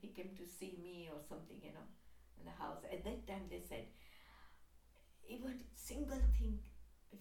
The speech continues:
somebody knows that going to come and see something, become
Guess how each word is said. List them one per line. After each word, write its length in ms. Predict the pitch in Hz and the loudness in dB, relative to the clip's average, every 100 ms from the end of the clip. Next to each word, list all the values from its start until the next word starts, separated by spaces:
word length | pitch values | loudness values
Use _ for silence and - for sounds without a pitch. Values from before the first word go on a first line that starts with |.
| 196 | -10
somebody 500 | - 226 220 196 175 | -6 -2 0 0 -2
knows 340 | 196 196 190 - | -2 -4 -6 -8
that 160 | 156 - - - - - - - | -8 -8 -16 -20 -18 -16 -12 -4
going 200 | 180 175 | -2 -2
to 80 | 175 | -4
come 200 | 165 165 | -4 -6
and 120 | 156 | -8
see 220 | - - - | -4 0 0
something, 400 | - - - - - - - - - - - - - - - - - - - | -2 -2 -2 -2 -4 -8 -8 -10 -12 -14 -16 -16 -16 -16 -18 -20 -20 -18 -6
become 420 | 185 - 147 | -4 -2 -4